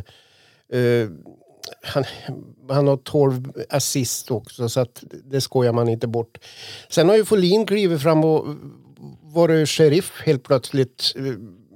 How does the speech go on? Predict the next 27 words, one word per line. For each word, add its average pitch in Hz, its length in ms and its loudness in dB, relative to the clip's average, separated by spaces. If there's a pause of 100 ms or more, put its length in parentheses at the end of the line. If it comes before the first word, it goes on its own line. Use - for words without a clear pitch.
(1000)
jättestabil 156 840 -2
och, 156 200 -2
och 151 220 -2
stänger 151 320 2
ner 160 220 2
de 147 480 -2
motståndarna. 135 800 0
Så 151 100 -4
att, 147 140 -6 (1000)
eh, 185 140 6 (880)
Jakob 202 400 2
Norén, 214 500 6 (580)
en 190 200 4
kantboll, 160 720 2
tror 170 260 4
han 156 120 4
kan 147 160 2
bli 147 100 2
jättebra. 156 920 0
Wille 160 320 2
Jonsson 160 640 2
tror 151 180 0
jag 143 140 2
kommer 139 360 2
att 135 60 0
lånas 135 480 2
ut 139 560 -4